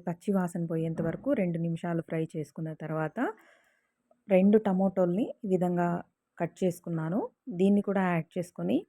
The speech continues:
టమోటో బాగా సాఫ్ట్ అయ్యేంత వరకు కుక్ చేసుకోవాలి. తర్వాత మంచిగా కడిగి సన్నగా కట్ చేసి పెట్టుకున్న దంటు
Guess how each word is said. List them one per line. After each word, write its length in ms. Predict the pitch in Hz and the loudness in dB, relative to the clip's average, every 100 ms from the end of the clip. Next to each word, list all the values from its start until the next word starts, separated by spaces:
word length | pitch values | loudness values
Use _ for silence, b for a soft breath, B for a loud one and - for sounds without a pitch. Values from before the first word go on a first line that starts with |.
| _ _ _ _ _ | _ _ _ _ _
టమోటో 500 | 185 190 214 220 190 185 185 - 175 | 0 2 2 2 0 2 0 -4 -4
బాగా 320 | 170 170 196 190 | -2 0 0 0
సాఫ్ట్ 420 | - 175 170 - 185 | -2 -4 -4 -4 -2
అయ్యేంత 360 | 175 165 160 160 | 0 0 -4 -6
వరకు 300 | 165 165 - 403 - _ _ _ | -6 -6 -2 -2 -2 _ _ _
కుక్ 180 | 214 214 - | -2 -2 2
చేసుకోవాలి. 720 | 175 160 - 160 156 151 165 320 440 _ _ _ _ - | 2 2 -2 -2 -2 0 0 0 -4 _ _ _ _ 0
తర్వాత 440 | 196 214 202 - 180 175 - - _ _ _ _ 196 | 4 6 4 2 -2 -2 -6 -14 _ _ _ _ -4
మంచిగా 460 | 175 190 214 202 185 180 - - | 0 0 2 2 2 0 -6 -4
కడిగి 380 | 185 185 180 185 180 _ _ | 2 4 4 2 0 _ _
సన్నగా 400 | 180 175 180 185 185 | -4 0 0 0 -2
కట్ 160 | 170 - | -6 -4
చేసి 180 | 185 - | -4 -4
పెట్టుకున్న 420 | 175 - - 165 185 320 - _ _ _ _ _ _ _ _ _ _ _ _ _ _ _ - 170 | -8 -8 -6 -2 -2 -2 -6 _ _ _ _ _ _ _ _ _ _ _ _ _ _ _ -14 0
దంటు 340 | 180 185 190 | 2 4 4